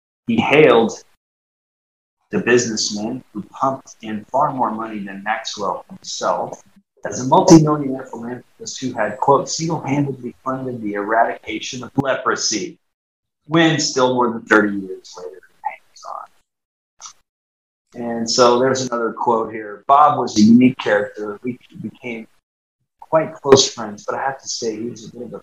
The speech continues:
pig when we were eating. On one occasion, Maxwell ordered a banquet for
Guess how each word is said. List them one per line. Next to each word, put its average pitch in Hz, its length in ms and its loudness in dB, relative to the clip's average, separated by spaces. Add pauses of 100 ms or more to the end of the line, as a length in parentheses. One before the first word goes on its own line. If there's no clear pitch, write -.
(120)
pig 110 280 -2
when - 120 -18 (160)
we 113 160 -18
were 98 80 -16
eating. 107 320 -10 (540)
On 131 160 4
one 165 160 2
occasion, 127 440 4
Maxwell 127 420 2
ordered 113 420 0
a - 20 -8
banquet 117 540 -6
for 98 100 -20